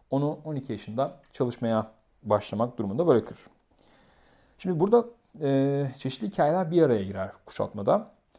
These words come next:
Nazan'ın sesini duyuyoruz, söz gelimi. Bu Beyoğlu'nda çalışmak, tırnak içinde söyleyeyim, ve bunun yarattığı korku aslında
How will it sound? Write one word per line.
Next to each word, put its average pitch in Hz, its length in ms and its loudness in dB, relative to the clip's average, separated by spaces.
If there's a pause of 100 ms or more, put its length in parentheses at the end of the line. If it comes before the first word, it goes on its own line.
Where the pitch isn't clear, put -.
(340)
Nazan'ın 123 300 6
sesini 175 340 -4
duyuyoruz, 117 340 -2
söz 101 220 -6
gelimi. 101 340 -6 (240)
Bu 123 220 2
Beyoğlu'nda 160 440 4
çalışmak, 135 680 -4 (280)
tırnak 104 220 -6
içinde 101 380 -6
söyleyeyim, 110 440 -6
ve 113 160 -2
bunun 135 280 0
yarattığı 127 520 -4
korku 117 580 0
aslında 110 520 -6